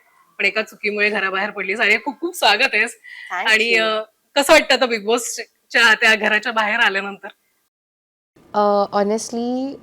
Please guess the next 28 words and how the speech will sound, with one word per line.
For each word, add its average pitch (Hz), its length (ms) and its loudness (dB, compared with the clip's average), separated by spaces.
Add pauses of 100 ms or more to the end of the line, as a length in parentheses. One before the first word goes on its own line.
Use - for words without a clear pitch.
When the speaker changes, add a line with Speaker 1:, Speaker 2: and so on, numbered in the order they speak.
(520)
Speaker 2:
जे, 226 480 2 (160)
जे 220 100 2
एक 220 140 -2 (100)
तडप 220 320 2
असतं 220 280 -4
ना 247 100 0
आपल्या 214 420 0
लोकांना 208 460 0
भेटायची 190 720 -6 (380)
आणि 220 340 -2 (280)
त्याच्यापेक्षा 247 560 0
जास्त 233 360 -4
ऑडियन्स 233 680 0
काय 247 180 2
बोलतील, 202 580 -2
काय 202 300 0
असणार 202 380 -4
विचार 180 340 -6
त्यांचे, 165 420 -8 (520)
ते 240 80 4
माहिती 233 680 2
जाणून 208 380 4
करून, 226 260 2
जाणून 196 600 0
घेण्याची 214 440 0
जी 208 360 -4
एक, 185 240 -10
अ, 139 120 -12